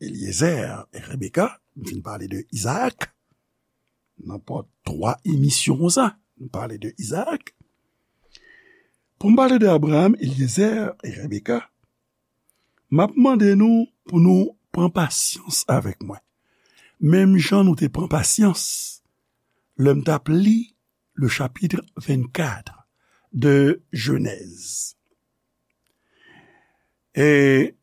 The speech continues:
pasyans nou te pran nan lekti Jenèz vennkat la, li te plis posib, paske si nou te gen Bib nou,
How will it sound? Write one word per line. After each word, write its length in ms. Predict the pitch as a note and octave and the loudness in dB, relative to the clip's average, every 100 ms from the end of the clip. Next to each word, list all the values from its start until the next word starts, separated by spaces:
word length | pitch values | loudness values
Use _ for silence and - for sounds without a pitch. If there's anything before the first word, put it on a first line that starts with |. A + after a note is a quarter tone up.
| _ _ _ _ _ _ | _ _ _ _ _ _
pasyans 480 | - B2+ - B3 C#4 | -2 0 2 2 2
nou 100 | F#3+ D3+ | 2 2
te 100 | C#3 | 0
pran 280 | C3+ D#3 A3+ - _ _ | 0 0 0 -4 _ _
nan 300 | D#3 B2 A2 | -6 -2 -2
lekti 400 | G2 G2+ - D#3 F3 - - - - _ _ - | -4 -8 -6 -2 0 0 -4 -10 -18 _ _ -16
Jenèz 340 | G2 G2+ F#2+ | -10 -10 -8
vennkat 340 | G2 F#2+ E2+ F2+ | -10 -10 -12 -10
la, 120 | F2 - _ _ _ _ _ _ _ _ - | -10 -12 _ _ _ _ _ _ _ _ -8
li 240 | C#3+ D3 | 0 0
te 580 | B2+ - D#3+ D#3+ A3 - _ _ _ _ _ _ _ _ _ _ _ _ | 0 2 4 4 2 -4 _ _ _ _ _ _ _ _ _ _ _ _
plis 300 | F#3 G3 - - | 0 0 0 -2
posib, 640 | F3+ A#2+ - F#3+ F3+ D3 B2 - _ | 0 2 2 0 -2 -6 -10 -14 _
paske 480 | - A2 - - D#3+ G#3 _ _ _ _ _ | -8 -8 -8 -2 -2 -2 _ _ _ _ _
si 280 | - - E3+ | -6 0 2
nou 120 | E3 | 2
te 120 | F3 | 2
gen 200 | E3 D3+ | 2 4
Bib 160 | C3+ F3 | 4 6
nou, 280 | D3+ E3+ | 4 2